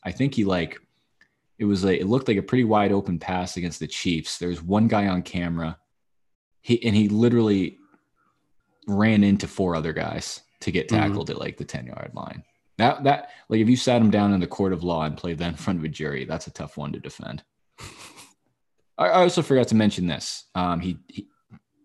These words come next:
Speaker 1: straight from the horse's mouth, he does not have a gambling problem. It was only fifteen hundred bucks. So you gotta take the man at what it's worth. Take a man's word for what it's worth, rather.
Speaker 2: He, he,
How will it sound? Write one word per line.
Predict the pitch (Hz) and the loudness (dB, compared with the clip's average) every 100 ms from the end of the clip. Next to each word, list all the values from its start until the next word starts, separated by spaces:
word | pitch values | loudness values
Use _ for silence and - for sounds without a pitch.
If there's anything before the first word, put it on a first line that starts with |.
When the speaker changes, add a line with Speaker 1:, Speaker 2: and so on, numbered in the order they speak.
| _ - | _ -14
Speaker 1:
straight | - 123 110 | 0 2 2
from | 113 | 2
the | 101 | 2
horse's | 92 98 - 82 87 | 2 -2 -2 -6 -4
mouth, | 82 73 | -2 -4
he | 90 | -6
does | 85 90 | -4 -2
not | 85 - | -4 -4
have | 76 | -10
a | 76 | -6
gambling | 62 - - | -6 -6 -12
problem. | - - - 76 _ _ _ _ _ _ _ _ | -12 -12 -10 -14 _ _ _ _ _ _ _ _
It | 90 | -2
was | 101 | 0
only | 104 90 | 2 -2
fifteen | - 82 - 65 | -6 -10 -8 -10
hundred | 73 - - | -10 -10 -12
bucks. | - - - | -12 -12 -6
So | |
you | 92 | -2
gotta | 98 | -2
take | 95 85 | -2 -6
the | 78 | -6
man | 65 62 | -6 -8
at | - | -10
what | 60 | -14
it's | - - | -16 -18
worth. | - - _ | -20 -20 _
Take | - 104 | -2 2
a | |
man's | 101 85 80 | 2 2 -2
word | 82 78 | -6 -6
for | 85 | -8
what | 82 71 | -8 -10
it's | 78 | -12
worth, | 78 - | -14 -14
rather. | - - - - _ _ _ _ _ _ _ _ _ _ _ _ _ _ _ _ _ _ | -14 -14 -16 -18 _ _ _ _ _ _ _ _ _ _ _ _ _ _ _ _ _ _
Speaker 2:
He, | 131 139 - | 0 2 0
he, | 117 135 139 131 | 0 2 4 2